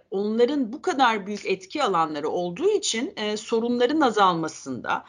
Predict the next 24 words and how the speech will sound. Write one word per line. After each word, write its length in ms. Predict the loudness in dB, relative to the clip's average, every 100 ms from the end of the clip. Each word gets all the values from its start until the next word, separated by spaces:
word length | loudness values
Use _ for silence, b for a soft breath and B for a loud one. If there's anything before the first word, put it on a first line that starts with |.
| B B B
ya 180 | 0 2
da, 300 | 4 4 4
e, 240 | 2 0
hepimizin 540 | -2 -2 -2 0 -2 2
bildiği 420 | 2 0 -2 -2
sürdürülebilir 840 | -4 -6 -6 0 -2 0 -2 -2
kalkınma 540 | 2 4 4 2 2 4
amaçlarına, 840 | 2 0 -2 -4 -4 -2 -2 -4
on 160 | -6 -2
yedi 260 | 0 2 2
amaca 520 | 2 2 2 2 2
ulaşılmasında 920 | 4 4 4 -2 -4 -4 -4 0 0
da 120 | 0 -2
çok 320 | -4 2 2
etkili, 400 | 2 -2 -4 0
etkin 460 | 0 -2 -6 -8 -2
olabilirler. 680 | 0 0 4 2 4 0 0
Yani 260 | -2 -2
böyle 300 | -4 -2 -4
bir 60 | -6
söylem, 600 | -2 0 2 4 2 0 B B B B
e, 320 | 0 2 2
karşımıza 680 | 4 4 4 0 -6 -8 -10
çıktı. 440 | -10 -12 -14 -10